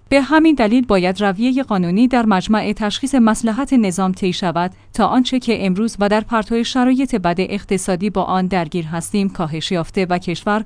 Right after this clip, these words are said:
بتواند پس از مدتی قسمتی از فشارهای اقتصادی تحمیلی را پشت سر بگذارد. بنابراین ما باید تحریم‌های خارجی و خودتحریمی داخلی را برای کمک به معیشت مردم پشت سر بگذاریم. محمود نبویان، نماینده تهران:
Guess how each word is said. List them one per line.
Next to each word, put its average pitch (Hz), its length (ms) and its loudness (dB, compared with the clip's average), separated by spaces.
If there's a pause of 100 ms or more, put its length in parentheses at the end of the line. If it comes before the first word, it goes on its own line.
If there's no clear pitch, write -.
بتواند 190 600 -2 (160)
پس 285 200 0
از 277 160 2
مدتی 202 440 2
قسمتی 269 520 0
از 262 100 0
فشارهای 233 600 0
اقتصادی 214 560 0
تحمیلی 180 440 -2
را 151 280 -6
پشت 247 300 0
سر 247 260 0
بگذارد. 160 560 -10 (200)
بنابراین 220 640 4
ما 254 120 6
باید 214 300 0
تحریم‌های 220 720 0
خارجی 208 480 0
و 208 120 -2
خودتحریمی 208 760 -2
داخلی 202 440 -2
را 226 120 -2
برای 240 360 0
کمک 214 440 -2
به 190 100 -2
معیشت 180 540 -4
مردم 202 420 0
پشت 208 320 -4
سر 233 220 -2
بگذاریم. 151 500 -8 (600)
محمود 220 380 2
نبویان، 180 680 0
نماینده 208 640 0
تهران: 175 440 -6